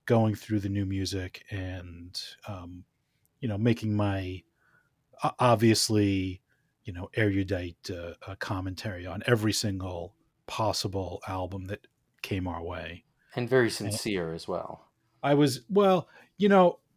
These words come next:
Speaker 1: I, I will say, as sar-,
Speaker 2: <laughs>
Speaker 1: as, as sarcastic as I,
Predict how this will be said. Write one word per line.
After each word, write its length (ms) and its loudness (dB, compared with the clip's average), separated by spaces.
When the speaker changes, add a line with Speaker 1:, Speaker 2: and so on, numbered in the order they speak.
Speaker 1:
I, 140 0
I 120 10
will 180 10
say, 440 8
as 140 6
sar-, 260 8
Speaker 2:
<laughs> 300 -12
Speaker 1:
as, 440 4
as 120 4
sarcastic 680 8
as 140 10
I, 320 10